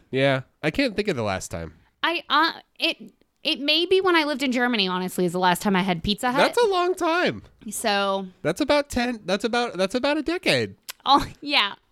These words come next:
Speaker 1: It's
Speaker 2: It, it's maybe been about a decade since
Speaker 1: it's
Speaker 2: I've had Pizza Hut.
Speaker 1: It's a Gregorian decade.
Speaker 2: And, you know,
Speaker 1: So
Speaker 2: absence makes the heart grow fonder.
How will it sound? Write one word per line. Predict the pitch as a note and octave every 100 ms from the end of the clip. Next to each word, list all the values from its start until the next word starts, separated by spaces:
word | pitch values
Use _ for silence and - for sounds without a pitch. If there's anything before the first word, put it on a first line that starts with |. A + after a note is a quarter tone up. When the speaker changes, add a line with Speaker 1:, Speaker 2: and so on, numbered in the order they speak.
| _ -
Speaker 1:
It's | B3+ D4
Speaker 2:
It, |
it's | D4 C#4+
maybe | D4 D4 D#4 C#4
been | C#4
about | A#3+ A3 G3+
a |
decade | F3+ G3+ E3+ A2+ F3+
since | -
Speaker 1:
it's | G#3
Speaker 2:
I've | F#3+
had | G3 G3+
Pizza | G#3 F#3+ A3+
Hut. | A3+ A#3+ -
Speaker 1:
It's | F#3 F#3+
a | G#3
Gregorian | D#3+ F3 D3+ A#3+ E4+ A#3 F#3+ D#3+
decade. | C#3 - F#2+ C2+ - C#4+ E4 - -
Speaker 2:
And, | A#3 G#3+ G#3+ G#3 - _ _ _ - - - - - - _ -
you | C4
know, | C4+ F4+ A#4 - _ _ -
Speaker 1:
So | G3+ G#3+
Speaker 2:
absence | C#4 D#4+ F4 D4+
makes | D4+ C#4
the | D4+
heart | C#4+ C#4+ -
grow | C#4+
fonder. | - C4 F4 F3 C3 G3+